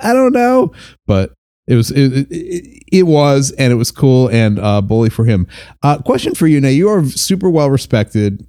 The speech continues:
in, in, in this hobby. Every time your name comes up, everybody has nothing but great things to say about it, which means people trust you,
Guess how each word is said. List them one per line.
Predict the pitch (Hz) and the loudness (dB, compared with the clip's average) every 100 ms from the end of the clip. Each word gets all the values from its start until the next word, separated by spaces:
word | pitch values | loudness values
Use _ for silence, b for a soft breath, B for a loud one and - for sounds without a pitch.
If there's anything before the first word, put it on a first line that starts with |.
| - | -4
in, | 117 107 | -2 -2
in, | 113 113 110 | 0 -2 0
in | 113 120 | 0 0
this | 120 | -2
hobby. | - 82 85 90 85 | -4 -6 -4 -6 -4
Every | 95 | -4
time | 113 117 113 | -2 0 0
your | |
name | 104 95 90 | 0 -2 -2
comes | 90 87 | -2 -2
up, | 92 92 - - - _ _ | -2 -4 -6 -18 -20 _ _
everybody | 92 90 90 | -8 -4 -2
has | 85 | -2
nothing | 90 90 98 | -2 -2 -2
but | 82 - - | -4 -10 -8
great | 95 95 | -8 -6
things | - 90 92 | -4 -4 -6
to | - | -10
say | - 82 | -8 -6
about | 80 78 78 | -6 -8 -10
it, | 80 _ B B B - | -12 _ B B B -2
which | 151 - | 0 2
means | 165 156 | 0 0
people | 165 151 | 0 -2
trust | 143 - 131 - | -2 -2 -4 -4
you, | - - | -12 -12